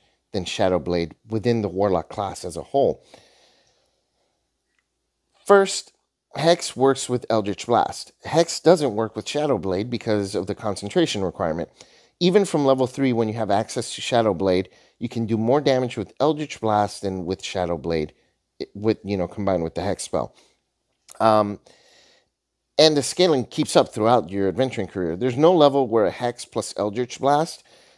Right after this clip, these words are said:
especially when you add the Agonizing Blast invocation, falls behind Shadow Blade. And if you wanna go melee with a Warlock, you have a couple of other options too.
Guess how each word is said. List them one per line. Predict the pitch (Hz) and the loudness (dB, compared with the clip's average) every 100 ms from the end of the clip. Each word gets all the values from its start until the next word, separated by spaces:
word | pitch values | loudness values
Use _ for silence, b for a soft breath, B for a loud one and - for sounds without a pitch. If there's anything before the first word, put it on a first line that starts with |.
| b | b
especially | 135 - 170 - 160 | -6 2 2 4 2
when | 135 131 127 | 2 2 2
you | 120 | 0
add | - 117 95 | 0 0 -2
the | - | 0
Agonizing | 110 117 113 107 95 85 | 0 2 0 -2 -4 -4
Blast | 90 98 - | 0 0 -2
invocation, | 131 135 135 151 170 175 175 b b b | -2 -2 -2 -2 -2 -4 -6 b b b
falls | - 131 117 - | 0 4 4 2
behind | 107 107 98 87 | -6 -6 -6 -6
Shadow | 101 85 78 | -2 -2 -2
Blade. | 67 50 - b b b b b b | -4 -8 -12 b b b b b b
And | 147 | 2
if | 151 | 2
you | 143 | 4
wanna | 143 185 | 4 4
go | 135 120 | 4 4
melee | 120 143 156 | 6 6 6
with | 117 101 | 4 0
a | |
Warlock, | 98 95 87 - | 0 2 2 0
you | 117 | -6
have | 120 | -6
a | 101 | -8
couple | 113 - 92 | -8 -4 -4
of | 90 | -4
other | 98 92 | -4 -2
options | 87 107 - 82 - | -2 -2 -6 -10 -6
too. | - 123 | -2 -2